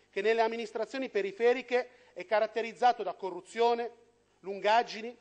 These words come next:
e favoritismi. La camorra rappresenta uno Stato deviato, parallelo rispetto a quello ufficiale, privo però di burocrazia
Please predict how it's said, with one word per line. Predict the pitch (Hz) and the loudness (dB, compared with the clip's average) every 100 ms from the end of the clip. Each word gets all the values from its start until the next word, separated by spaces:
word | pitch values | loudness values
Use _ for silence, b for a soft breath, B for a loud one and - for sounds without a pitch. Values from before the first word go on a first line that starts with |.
| _ | _
e | 170 | -14
favoritismi. | 175 196 220 208 202 175 123 127 _ _ b b b b | -4 0 0 0 -10 -12 -14 -20 _ _ b b b b
La | 175 | -2
camorra | 214 226 269 | 0 2 2
rappresenta | 262 240 208 202 208 208 | 2 0 0 -2 -4 -4
uno | 196 | -6
Stato | 196 - 226 233 220 | -6 2 2 2 0
deviato, | 190 190 185 165 156 | -6 -2 0 0 -6
parallelo | - 196 202 190 196 233 233 | -4 0 2 0 0 0 0
rispetto | 202 - - 196 196 | -2 -6 -4 -4 -4
a | 180 | -10
quello | 165 165 | -8 -10
ufficiale, | - 147 - 127 127 - _ b b - | -16 -20 -12 -12 -12 -20 _ b b -8
privo | 226 302 254 | -2 0 0
però | 190 180 185 185 - | 0 2 2 0 -8
di | 170 | -12
burocrazia | 175 202 196 180 - 208 220 220 | -6 -4 -4 -8 -10 -4 2 2